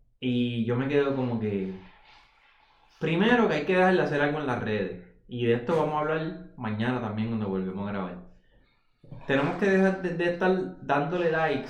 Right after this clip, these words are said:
y dándole foro y dándole share y toda la pendeja a cosas tan simples y cotidianas que tú te supones que sepas a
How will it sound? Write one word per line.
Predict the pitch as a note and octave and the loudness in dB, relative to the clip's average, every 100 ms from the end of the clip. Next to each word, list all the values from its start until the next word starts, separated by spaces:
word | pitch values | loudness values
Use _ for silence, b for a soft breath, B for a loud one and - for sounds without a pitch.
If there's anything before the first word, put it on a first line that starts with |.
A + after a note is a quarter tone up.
| - | -10
y | C3+ | -4
dándole | B2 B2+ C#3+ | -2 0 0
foro | D#3 D#3 D#3 C3+ A2+ - | 0 2 2 4 0 -2
y | C3+ C3 | -4 -2
dándole | A#2+ B2+ C#3 D3+ D3+ | -2 -2 -2 -2 -2
share | D3 C#3+ C#3+ | -2 0 2
y | C#3+ | 0
toda | C#3+ | -2
la | C#3 | -4
pendeja | C3+ C#3+ C#3+ B2+ A#2 - - _ b b - | -4 -4 -2 -4 -6 -12 -20 _ b b 0
a | B2 A#2+ | 0 2
cosas | B2+ - G3 - - - - _ - - - - - | 0 0 0 0 -4 -14 -20 _ -20 -20 -20 -14 -4
tan | B2 B2+ | -2 -2
simples | - - B2 C#3+ D#3 - D3 | -4 -6 -4 -4 -4 -4 -4
y | |
cotidianas | C3 B2+ A2+ G2+ A#2 D3+ | -6 -2 -2 -2 -4 -4
que | - | -6
tú | A2 A2+ | -6 -4
te | - | 0
supones | D3+ A#2+ A#2 | 2 2 4
que | D3 | 4
sepas | C#3+ G#2 | 4 4
a | A#2+ | 2